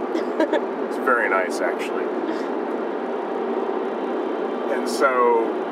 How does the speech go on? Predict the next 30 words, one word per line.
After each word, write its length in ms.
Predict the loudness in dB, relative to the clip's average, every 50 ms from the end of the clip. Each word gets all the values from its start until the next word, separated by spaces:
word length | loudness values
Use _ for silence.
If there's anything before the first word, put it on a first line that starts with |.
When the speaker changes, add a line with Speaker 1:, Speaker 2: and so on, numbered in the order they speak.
| 0 0
Speaker 2:
when 160 | 0 2 2
that 160 | 2 2 2
relationship 720 | 2 2 4 4 2 2 2 0 -2 -2 -2 0 0 0 0 0 0 -2 0 0 0 0 0 0 0 0 0 0 -2 -2 -2 -2 -2 0 2 2
ended, 360 | 2 2 2 2 2 2 0 0 0 -2 -2 0 0 0 0 2 2 2 2 2 0 0 0 0 -2 -2 -2 -2 -2 -2 -2 -4 -2 -2 -2 0 0 0 0 0 -2 -2 -2 -2 -2 0
I 140 | 0 0 2
ended 280 | 2 2 0 0 2 2
it 120 | 2 2
in 120 | 2 0 0
the 60 | 2
way 280 | 2 4 4 4 4
that 180 | 2 2 -2 0
I 160 | 2 2 2
would 160 | 2 2 0
like 240 | 0 0 0 0 0
those 200 | 0 0 0 0
kinds 340 | 0 2 2 2 2 0 0
of 80 | 0 0
relationships 680 | 2 2 2 2 2 0 0 -2 -2 -2 -2 -2 -2
to 220 | -2 -2 -2 0 0
end. 200 | 0 -2 -2 -2 -2 -2 -2 -2 -2 -2 -2 -2 -2 -2 -2 -2 -4 -4 -4 -4 -4 -4 -4 -4 -4 -4 -2 -2 -2 -2 -2 -2 -2 -2 0
And 1160 | 0 2 2 2 2 2 0 -2 -2 -2 -4 -2 -2 -4 -4 -4 -4 -4 -4 -4 -2 -2 0
that 140 | 2 2 2
is 120 | 0 -2 0
very 240 | 2 4 4 4 4
much 240 | 4 2 2 2 0
about 340 | 0 2 4 4 4 2 0 -2 -4 -4 -4 -4 -4 -4 -4 -4 -4 -4 -4 -4 -4 -4 -2 -4 -2 -2 -4 -2 -2 0
keeping 280 | -2 0 0 0 0
open 320 | 2 0 2 2 0 -2 -2
communication, 1200 | 0 0 0 0 0 0 2 2 2 2 2 0 0 0 0 0 -2 -2 -2 -2 -2 -2 -2 -2 -4
staying 500 | -4 -2 0 2 2 2 2 0 0 0